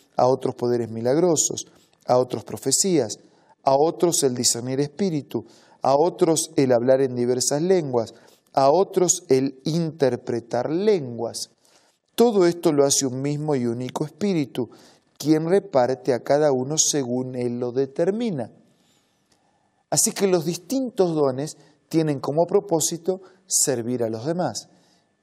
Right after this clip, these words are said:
Y los reparte el Señor como Él quiere. Así que si yo tengo el don del canto, es un don que Dios me dio y lo tengo que usar para alabar a Dios y para servir al prójimo. Ahora,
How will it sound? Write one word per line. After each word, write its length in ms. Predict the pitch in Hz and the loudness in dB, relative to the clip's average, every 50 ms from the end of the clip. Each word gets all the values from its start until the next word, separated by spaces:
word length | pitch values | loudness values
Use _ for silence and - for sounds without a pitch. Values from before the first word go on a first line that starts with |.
| _ _ | _ _
Y 160 | - 160 165 165 | -4 -2 0 2
los 220 | 170 175 170 151 | 2 2 2 2
reparte 540 | 160 170 165 165 - 190 226 226 220 196 185 | 0 0 -2 0 0 0 0 2 2 0 0
el 100 | 156 147 | 2 2
Señor 440 | - - 156 143 160 185 190 175 160 | 0 -2 -2 -2 0 0 0 0 0
como 260 | - 143 131 143 156 | -2 -2 0 -2 -2
Él 120 | 165 160 | -2 -4
quiere. 560 | - - 247 247 214 151 113 104 - - - _ _ _ _ _ _ _ _ _ _ _ _ _ _ _ _ _ _ _ _ - | -4 -2 0 0 2 0 0 -2 -6 -16 -20 _ _ _ _ _ _ _ _ _ _ _ _ _ _ _ _ _ _ _ _ -4
Así 180 | - - - | -4 -4 -2
que 60 | - 123 | -2 -2
si 140 | - 131 | -2 0
yo 180 | 131 156 180 175 | 0 0 0 2
tengo 280 | 190 185 170 170 160 151 | 0 0 2 2 2 2
el 120 | 139 139 | 2 2
don 220 | 147 170 175 170 | 0 0 0 0
del 240 | 151 170 160 151 - | 0 -2 -2 -4 0
canto, 520 | - 156 139 120 120 117 - - 147 147 - | 0 0 0 0 -2 -8 -8 -6 -6 -4 -2
es 200 | 143 - - 135 | -2 -2 -2 -2
un 140 | 127 127 | -2 0
don 180 | 127 135 135 131 | 0 0 0 -2
que 160 | - 127 117 | -2 -4 -4
Dios 180 | 120 123 113 104 | -2 -4 -6 -6
me 160 | 120 135 156 | -6 -6 -2
dio 220 | 190 214 190 143 | 2 2 4 4
y 40 | 135 | 4
lo 160 | 123 123 123 | 2 0 0
tengo 300 | - 156 147 151 151 147 | 0 -2 0 2 0 0
que 100 | 131 139 | 0 0
usar 320 | 131 - - 160 165 151 - | -2 0 0 0 -2 0 0
para 160 | 139 123 117 | 2 2 2
alabar 280 | 117 113 110 123 139 156 | 0 0 0 2 2 4
a 80 | 175 | 4
Dios 340 | 190 208 208 214 214 - - - - - - _ _ _ | 4 4 2 2 2 -2 -10 -18 -20 -20 -20 _ _ _
y 100 | - 139 | -6 -6
para 420 | 139 - 139 127 131 127 123 - - | 0 2 2 2 2 0 -2 -4 -4
servir 580 | - - - - 143 131 135 135 165 202 202 170 | -2 0 0 2 2 0 0 0 2 2 2 2
al 140 | 147 139 135 | 2 2 0
prójimo. 580 | - 214 226 196 - - 117 113 107 95 - - _ _ _ _ _ _ _ _ _ _ _ _ _ _ _ _ _ _ _ _ _ _ | 0 0 0 0 0 -6 -10 -10 -10 -14 -18 -20 _ _ _ _ _ _ _ _ _ _ _ _ _ _ _ _ _ _ _ _ _ _
Ahora, 320 | - 123 123 - - - | -6 -6 -6 -6 -8 -14